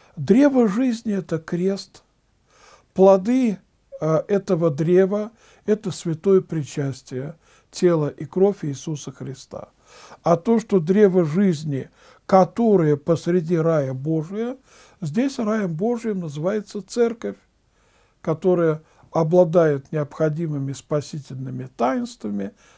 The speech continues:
для того, чтобы преподавать их народу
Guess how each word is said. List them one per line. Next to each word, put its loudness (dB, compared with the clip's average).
для -2
того, -2
чтобы -6
преподавать 0
их -4
народу 0